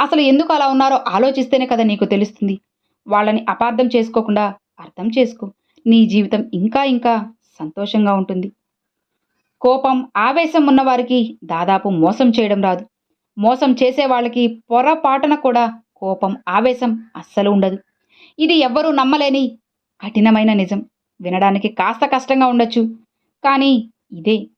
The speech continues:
అసలు రహస్యం. నీకెక్కిన, ఆ, తల పొగరు అనేది దిగాలి అంటే నీకు డబ్బైనా పోవాలి, లేదా జబ్బైనా రావాలి. ఎందుకంటే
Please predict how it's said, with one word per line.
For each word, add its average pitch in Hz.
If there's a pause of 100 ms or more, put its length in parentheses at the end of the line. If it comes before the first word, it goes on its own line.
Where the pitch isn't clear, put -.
(160)
అసలు 196
రహస్యం. 196 (1080)
నీకెక్కిన, 254
ఆ, 254
తల 254
పొగరు 269
అనేది 247
దిగాలి 254
అంటే 233 (220)
నీకు 180
డబ్బైనా 180
పోవాలి, 220 (420)
లేదా 294 (140)
జబ్బైనా 185
రావాలి. 196 (480)
ఎందుకంటే 180